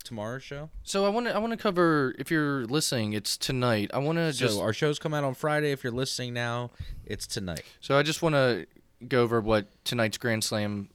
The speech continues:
Speaker 2: card for A W Rampage is. Now, I don't know if this is the order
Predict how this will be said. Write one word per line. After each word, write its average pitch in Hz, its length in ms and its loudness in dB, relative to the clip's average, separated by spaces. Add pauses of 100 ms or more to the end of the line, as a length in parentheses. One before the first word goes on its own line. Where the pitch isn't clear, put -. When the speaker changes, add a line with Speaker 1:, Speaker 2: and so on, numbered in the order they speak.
(220)
Speaker 2:
card 101 480 0
for 101 500 -2
A 113 120 0
W 101 280 -4
Rampage 101 460 -6
is. 98 340 -8 (1000)
Now, 107 160 -2
I 104 40 0
don't 107 180 0
know 101 120 0
if 95 100 -6
this 107 220 -2
is 104 120 -6
the 110 180 -4
order 110 520 0